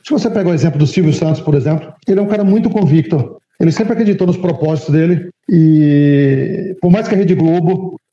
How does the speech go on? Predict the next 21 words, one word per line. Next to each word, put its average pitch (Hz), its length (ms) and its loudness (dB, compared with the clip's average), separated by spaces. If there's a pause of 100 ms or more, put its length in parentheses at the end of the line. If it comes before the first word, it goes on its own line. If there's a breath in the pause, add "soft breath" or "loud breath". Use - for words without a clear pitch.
sempre 185 200 -2
foi 185 120 -2
uma 170 100 2
referência 165 720 -2 (420)
de 139 160 2
rede 147 300 4
de 135 100 4
televisão, 147 560 0 (220)
o 170 160 2
S 175 180 0
B 160 140 4
T 175 160 0
sempre 196 320 -2
teve 185 160 0
aquele 180 220 0
modelo 151 640 0 (760)
da 170 220 2
convicção 160 400 0
do 143 100 0
Silvio 147 220 -2
Santos, 135 400 -4